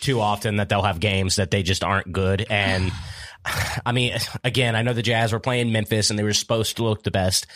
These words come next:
but they have looked the best. And yeah, no, I, I'm, I,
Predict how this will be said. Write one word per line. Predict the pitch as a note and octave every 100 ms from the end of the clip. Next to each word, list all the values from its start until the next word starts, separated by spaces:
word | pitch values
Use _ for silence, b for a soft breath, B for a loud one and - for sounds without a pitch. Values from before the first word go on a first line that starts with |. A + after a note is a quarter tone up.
| B B
but | B2 A#2+
they | A#2
have | F3+ B2
looked | G2+ -
the |
best. | E2+ - - - B B -
And | A2 A2 G#2+ G2+ E2+ _ _ _ _ _ _ -
yeah, | C3 A2+ -
no, | A2 B2
I, | G2+ A2 G#2 - - - B
I'm, | C3 E3
I, | D3+ D3